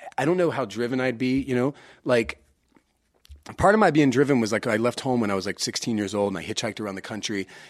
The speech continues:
and I was sleeping on park benches, and there was a need to, to figure something out. And then I found music, and I was so in love with it that I started letting every other viable option for a future go by.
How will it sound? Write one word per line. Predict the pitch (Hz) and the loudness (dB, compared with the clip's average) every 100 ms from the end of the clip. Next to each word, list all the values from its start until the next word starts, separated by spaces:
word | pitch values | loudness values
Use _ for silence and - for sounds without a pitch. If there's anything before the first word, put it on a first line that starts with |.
| - | -14
and | 90 | -6
I | |
was | 87 | -4
sleeping | - 120 110 | -2 -2 -2
on | 104 | -2
park | 110 104 | -4 -4
benches, | 107 101 110 98 - - - - - | -4 -2 -2 -2 -4 -8 -20 -20 -4
and | 113 | 0
there | 131 | 2
was | 143 | 2
a | 117 | 2
need | 104 104 127 107 80 67 _ _ _ - | 0 0 0 -2 -4 -14 _ _ _ -10
to, | 107 82 _ _ | -8 -8 _ _
to | - | -10
figure | - 123 101 | -2 -2 0
something | 92 95 95 | 0 -2 -2
out. | 98 87 - | 0 -2 -2
And | 98 | 0
then | 107 104 104 - | 2 0 -2 -4
I | 95 | -6
found | - 123 117 | -2 0 2
music, | 113 107 107 | 2 0 -2
and | 101 | -4
I | 90 | -4
was | 90 | -2
so | 143 117 | 0 0
in | 110 | 0
love | 107 | 0
with | 104 95 | -2 -4
it | 92 82 | -6 -2
that | 90 90 - _ - _ _ - | -2 -2 -8 _ -20 _ _ -2
I | 101 | 0
started | 101 127 113 | 0 0 -2
letting | 104 107 104 - | 0 0 0 2
every | 120 120 127 | 0 2 2
other | 110 104 | 2 0
viable | 87 98 101 95 | 0 2 2 0
option | 95 98 - 90 | -2 -2 -4 -6
for | 90 | -8
a | 85 | -8
future | 107 95 90 | -6 -6 -6
go | 87 87 | -2 0
by. | 104 90 62 | 2 0 -2